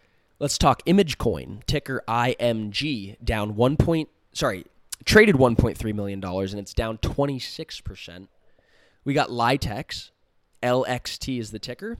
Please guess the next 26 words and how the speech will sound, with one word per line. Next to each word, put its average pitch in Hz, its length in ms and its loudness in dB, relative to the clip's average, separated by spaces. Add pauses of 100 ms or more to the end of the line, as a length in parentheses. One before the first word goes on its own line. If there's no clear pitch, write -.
(100)
one 123 280 -2
point 117 260 2
four 131 240 -2
million 123 460 0
dollars 117 360 4
on 110 160 0
the 110 60 4
week, 160 360 0 (180)
down 113 380 -6 (100)
eighteen 160 540 -10
point 143 280 -12
five 127 380 -10
percent. 95 380 -14 (800)
And 135 120 -2
then 220 300 6
we 147 120 0
have 127 140 0
Hole 202 420 2
Network, 107 540 -6 (160)
which 123 220 0
is 113 100 -6
ticker - 420 -4
N 117 320 0
O 110 260 6
D 104 420 -6
E, 107 280 -14